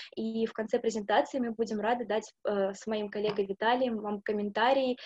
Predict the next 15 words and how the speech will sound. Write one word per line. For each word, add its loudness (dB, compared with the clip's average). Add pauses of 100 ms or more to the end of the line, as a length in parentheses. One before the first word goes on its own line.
(220)
э, 0
и, 0
может -2
быть, -6
уже -2
даже -2
сегодня 0
немножко -4
вот -6
вас, -2
э, 2
сориентировать -2
по 2
выбору 2
специальности. -2